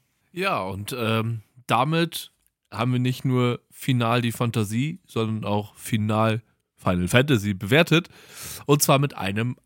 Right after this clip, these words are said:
A. Und da es auch noch einige Spiele gibt, die wir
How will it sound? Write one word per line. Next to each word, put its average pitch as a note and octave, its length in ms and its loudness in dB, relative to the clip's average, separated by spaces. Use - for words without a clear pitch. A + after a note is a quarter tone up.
A. F#2+ 460 2
Und F3 500 2
da B2 180 6
es D3 160 0
auch C3+ 140 0
noch C3 160 -4
einige C3 360 -2
Spiele B2 380 -2
gibt, D3 240 -4
die B2 460 0
wir A#2+ 480 0